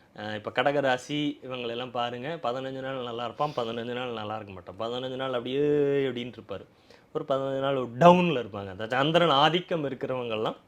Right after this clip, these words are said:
இப்படி இருக்கக்கூடியவங்களா தான் இருப்பாங்க. அதே தான் இந்த திதிகளும் குறிக்கிறது. திதிகள் உருவாகுது எங்கே? சூரியன், சந்திரன் இவர்களுக்கு இருவருக்கும் நடுவில் இருக்கக்கூடிய கேப், டிகிரி வைஸ் இருக்கக்கூடிய கேப் தான்,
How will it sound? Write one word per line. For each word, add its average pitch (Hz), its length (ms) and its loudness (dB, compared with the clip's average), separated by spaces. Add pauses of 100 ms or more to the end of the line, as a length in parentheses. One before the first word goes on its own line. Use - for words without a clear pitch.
(480)
இப்படி 131 280 2
இருக்கக்கூடியவங்களா 127 840 -4
தான் 110 180 -6
இருப்பாங்க. 95 380 -12 (480)
அதே 147 420 8
தான் 233 120 2
இந்த 160 240 0
திதிகளும் 202 640 0
குறிக்கிறது. 107 560 -12
திதிகள் 202 380 2
உருவாகுது 175 680 6
எங்கே? 175 280 -2
சூரியன், 202 600 -2 (100)
சந்திரன் 156 500 0
இவர்களுக்கு 143 520 0
இருவருக்கும் 156 800 -2
நடுவில் 160 520 2
இருக்கக்கூடிய 156 1040 -2
கேப், 131 300 2 (520)
டிகிரி 143 380 4
வைஸ் 156 300 0
இருக்கக்கூடிய 123 500 -6
கேப் 120 340 0
தான், 190 180 -2